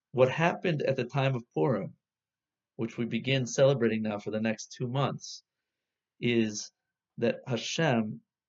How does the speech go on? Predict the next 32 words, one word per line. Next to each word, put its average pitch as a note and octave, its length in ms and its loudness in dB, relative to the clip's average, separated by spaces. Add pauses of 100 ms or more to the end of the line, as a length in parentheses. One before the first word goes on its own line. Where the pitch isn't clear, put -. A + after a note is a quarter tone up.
(340)
was A2+ 240 -4
totally C3 500 -2
hidden. - 480 -6 (180)
It B2 100 -4
was A2+ 180 -4
the B2 200 -4
opposite B2 460 -2
of G#2+ 120 -6
Mount G2+ 220 -6
Sinai. - 440 -10 (360)
There C3 120 6
was B2+ 200 2
no D3 380 6
revelation. G2+ 800 0 (480)
There D3 100 8
was C#3+ 200 2
no D#3 240 4
fire. B2+ 680 6
There B2+ 140 8
were C3+ 80 4
no D#3 140 4
fireworks. D3+ 640 8
There A#2 120 0
was A2+ 100 0
no C#3+ 140 4
thunder C#3 380 4
and B2 120 6
lightning. C#3+ 500 2 (380)
It - 120 2
was C3 220 2
just D3 560 4
Hashem C3+ 640 0